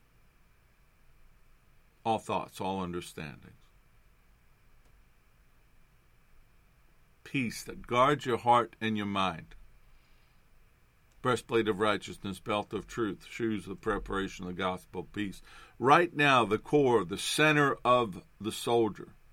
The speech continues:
is protected and solidified.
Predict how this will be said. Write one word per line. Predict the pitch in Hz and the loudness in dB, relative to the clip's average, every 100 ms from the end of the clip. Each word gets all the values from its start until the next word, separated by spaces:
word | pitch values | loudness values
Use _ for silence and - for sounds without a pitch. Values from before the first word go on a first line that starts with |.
| - _ - - - _ - - _ _ _ _ _ _ _ _ _ _ - - _ _ - - - | -20 _ -20 -20 -20 _ -20 -20 _ _ _ _ _ _ _ _ _ _ -20 -20 _ _ -20 -20 -12
is | 113 | -12
protected | - 113 95 - 143 - 156 151 - - - - - | -8 -8 -4 0 0 2 -2 -2 -8 -20 -20 -20 -10
and | 120 113 | -8 -4
solidified. | 127 120 117 107 - 87 - - | 0 6 6 4 -2 -4 -4 -12